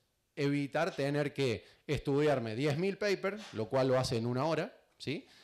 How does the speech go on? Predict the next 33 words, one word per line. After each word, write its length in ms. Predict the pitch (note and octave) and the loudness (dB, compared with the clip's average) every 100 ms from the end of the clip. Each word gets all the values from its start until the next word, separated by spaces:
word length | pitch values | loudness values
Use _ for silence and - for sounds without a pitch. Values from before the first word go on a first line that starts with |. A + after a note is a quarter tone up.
| - _ | -20 _
Eh, 260 | - B2+ A#2+ | -2 2 2
diez 220 | B2 C#3+ | 2 2
mil 200 | D#3 E3+ | 2 0
papers 340 | F3 F3 F#3 D#3+ | 2 0 0 -2
y 20 | |
de 40 | D3+ | -2
esos 160 | D#3+ | 0
diez 160 | D#3 D3+ | -2 -2
mil 160 | E3+ | -4
papers 300 | E3+ F3 F#3 | -2 -2 -2
tomar 300 | D#3 D#3 F#3 | -2 -2 -2
conclusiones 680 | F3 E3 E3 E3 F3 F3+ A3+ | -4 -4 0 0 2 -2 -2
que 100 | - | -4
lo, 180 | A#2+ - - D3+ | -4 -4 -12 -8
lo, 260 | A2+ G2+ | -6 -4
lo, 180 | F#2+ F#2+ | -6 -8
lo 140 | G2+ F#2+ | -8 -6
podría 300 | G#2 B2+ B2+ | -4 -2 -4
hacer 180 | D3 | -4
en 80 | B2+ | -6
mucho 260 | C3+ D3 B2 | -6 -6 -6
tiempo, 340 | D#3 G#2+ - | -6 -8 -10
¿sí? 200 | - E3 - - - - _ | -12 -12 -16 -20 -20 -20 _
Eso 200 | C3+ C3 | -2 0
es 60 | D#3 | 2
lo 100 | C3+ | 0
que 80 | C3+ | -2
hace 280 | - C#3+ C3 | -2 -4 -4
este 180 | - B2 | -4 -4
algoritmo. 480 | A2 G#2+ G2+ F2+ | -2 -4 -6 -10
Por 120 | - A#2+ | -6 -4
lo 100 | B2+ | -2
tanto 500 | D#3 D#3+ E3+ - | 0 0 -2 -4